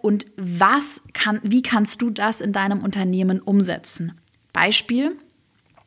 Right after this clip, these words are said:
ich habe bei vielen meiner Konkurrenten festgestellt, äh, dass die sehr schlechten Kundensupport haben. Also dass, ja, man kauft den Kurs und dann, ähm, ist der Kundensupport,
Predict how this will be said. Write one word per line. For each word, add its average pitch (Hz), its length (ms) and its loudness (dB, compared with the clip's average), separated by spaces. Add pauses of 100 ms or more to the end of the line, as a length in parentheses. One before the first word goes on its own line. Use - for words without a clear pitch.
(220)
ich 190 180 0
habe 202 260 2
bei 185 300 0
vielen 277 320 4
meiner 190 240 0
Konkurrenten 190 640 -2
festgestellt, 220 880 -2 (560)
äh, 185 180 2
dass 190 300 -2
die 208 160 0
sehr 214 180 4
schlechten 233 460 4
Kundensupport 202 920 0
haben. 165 320 -4
Also 180 240 -2
dass, 180 380 -2 (640)
ja, 196 420 -2
man 185 220 0
kauft 262 320 4
den 285 160 8
Kurs 254 440 2
und 196 240 0
dann, 196 380 2
ähm, 175 480 0
ist 170 160 -2
der 175 100 4
Kundensupport, 190 920 2